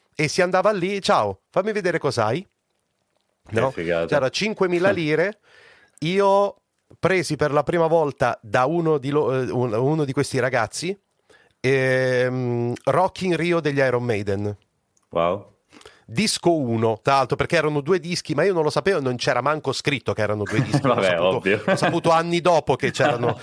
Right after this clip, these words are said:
Speaker 2: <laughs>
Speaker 1: che erano due dischi, e lì proprio mi è esploso il cervello, eh, ho cominciato ad ascoltare questo tipo di musica. Ma diciamo che la cosa è andata di pari passo, eh, perché c'avevano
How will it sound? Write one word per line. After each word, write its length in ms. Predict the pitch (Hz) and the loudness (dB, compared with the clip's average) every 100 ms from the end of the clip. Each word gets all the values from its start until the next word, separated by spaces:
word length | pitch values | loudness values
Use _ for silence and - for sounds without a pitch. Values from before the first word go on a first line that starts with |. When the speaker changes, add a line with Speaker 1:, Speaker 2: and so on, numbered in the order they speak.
| - | -8
Speaker 2:
<laughs> 160 | - - | -10 -4
Speaker 1:
che 120 | 143 | 0
erano 420 | 131 123 127 123 | 2 2 2 2
due 180 | 120 127 | 2 0
dischi, 460 | 123 117 - - 165 151 - - - | 0 -2 -4 -2 -2 -4 -12 -12 -2
e 180 | 135 | 0
lì 500 | 139 139 147 147 139 | 0 0 0 2 0
proprio 280 | 135 131 131 | 0 -2 -2
mi 80 | 120 | -4
è 40 | |
esploso 440 | 110 - - 120 123 | -4 -4 -4 -4 -4
il 100 | 113 | -6
cervello, 1120 | - 120 104 113 107 110 104 98 98 98 85 | -4 -4 -2 -2 -2 -2 -2 -2 -4 -4 -6
eh, 40 | 92 | -6
ho 100 | 92 | -6
cominciato 440 | - 101 98 101 | -6 -6 -4 -4
ad 60 | 98 | -4
ascoltare 360 | - 98 101 | -6 -4 -4
questo 420 | 95 95 - 95 90 | -4 -6 -4 -4 -4
tipo 240 | 107 104 | -6 -6
di 120 | 98 | -4
musica. 340 | 101 95 92 104 | -4 -4 -2 -2
Ma 80 | |
diciamo 280 | 131 135 190 | -2 -2 -2
che 100 | 143 | -2
la 100 | 147 | -2
cosa 220 | 139 208 147 | -2 -2 -2
è 40 | |
andata 360 | 120 131 123 127 | -2 -2 -2 -2
di 140 | 120 | -4
pari 220 | 170 190 | -2 -2
passo, 360 | 185 110 - 139 | 0 -2 -2 0
eh, 100 | 151 | 0
perché 260 | 147 139 156 | 0 -4 -2
c'avevano 520 | 175 175 147 139 131 | -2 0 0 0 -2